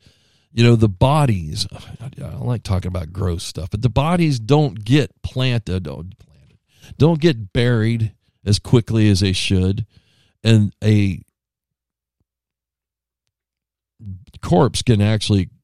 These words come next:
cause a lot of problems, a lot of disease, a lot of, you know, if it gets into the water system, all these kind of things, you know,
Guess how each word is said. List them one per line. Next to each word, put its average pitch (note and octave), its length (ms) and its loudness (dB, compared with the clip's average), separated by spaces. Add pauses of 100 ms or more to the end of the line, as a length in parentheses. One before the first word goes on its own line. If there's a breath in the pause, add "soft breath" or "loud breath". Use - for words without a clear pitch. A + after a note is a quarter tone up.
cause G#2 320 -2
a F#2 60 0
lot F#2 240 0
of E2+ 60 -8
problems, D#2 640 -6 (580)
a F#2 80 -4
lot G2+ 240 0
of F2+ 100 -2
disease, F2+ 640 0
a F2+ 80 -4
lot F#2+ 300 -2
of, F2 140 -4
you F#2+ 120 2
know, E2+ 80 -2 (340 loud breath)
if A#2 180 0
it G#2+ 80 0
gets G#2+ 280 -4
into A2+ 260 -2
the A2+ 140 0
water F#2+ 600 -2
system, E2+ 680 -10 (100)
all A#2 240 -4
these G2 240 -4
kind F#2 260 -4
of F2 80 -8
things, F2 240 -6
you G2 120 -6
know, F#2 100 -4